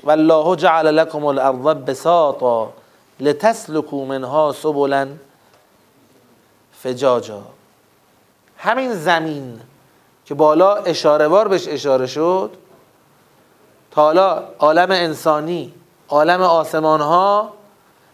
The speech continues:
بعد اشاره به معاد و اینکه انسان برمیگرده زمین دوباره در میاد،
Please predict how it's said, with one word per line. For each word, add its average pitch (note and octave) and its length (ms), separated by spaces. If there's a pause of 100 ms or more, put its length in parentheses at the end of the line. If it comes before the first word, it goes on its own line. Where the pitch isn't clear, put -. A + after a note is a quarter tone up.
(120)
بعد E3+ 380 (760)
اشاره E3+ 420
به D#3+ 420 (140)
معاد E3 580
و - 20
اینکه E3 280
انسان E3 280
برمیگرده E3 480
زمین D#3 240
دوباره D#3+ 260
در F3+ 240
میاد، A3+ 420